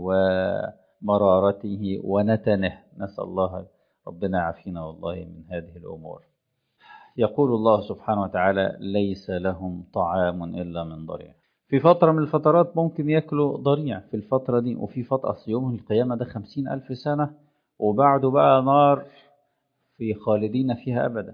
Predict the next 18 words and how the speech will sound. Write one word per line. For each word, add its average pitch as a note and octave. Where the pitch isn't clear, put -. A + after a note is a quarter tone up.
ففي C#3
وقت E3+
ناس C3+
ياكلوا G#2+
ضريع، E2+
وفي A2
وقت A2+
ياكلوا A2+
غسلين، B2+
كما B2
قال G#2+
الله F2+
سبحانه F2
وتعالى: F2
"وآخر G#2
من F2
شكله F#2+
أزواج". G2+